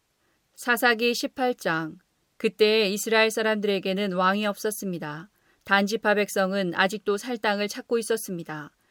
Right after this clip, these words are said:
그들은 자기 땅을 가지고 싶어 했습니다. 이스라엘의 다른 지파들은 이미 자기 땅을 가지고 있었지만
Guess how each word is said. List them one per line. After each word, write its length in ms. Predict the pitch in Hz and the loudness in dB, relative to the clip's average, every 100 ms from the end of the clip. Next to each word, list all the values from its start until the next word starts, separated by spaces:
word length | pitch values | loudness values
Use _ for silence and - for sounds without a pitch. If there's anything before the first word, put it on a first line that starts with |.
| _ _ | _ _
그들은 340 | - 208 214 208 | 0 4 6 4
자기 300 | 220 202 233 | 0 -2 0
땅을 280 | 214 220 | 2 2
가지고 360 | 220 202 - 202 | 0 -2 0 -2
싶어 240 | - - | -2 -4
했습니다. 680 | 214 208 208 196 - 147 185 _ _ _ - | -4 -4 -6 -6 -6 -10 -12 _ _ _ -8
이스라엘의 560 | 208 226 214 208 214 | -2 2 4 6 4
다른 300 | 220 214 220 | 2 0 -2
지파들은 680 | 208 - 196 185 185 185 156 _ - - | -4 -4 -4 -2 -2 -2 -4 _ -18 -4
이미 320 | 202 202 214 | -2 0 0
자기 280 | 202 196 214 | 0 2 2
땅을 280 | 196 208 | 2 2
가지고 380 | 208 208 214 208 | 0 -2 -2 -2
있었지만 680 | 208 214 208 190 170 160 | 0 -2 -4 -6 -6 -6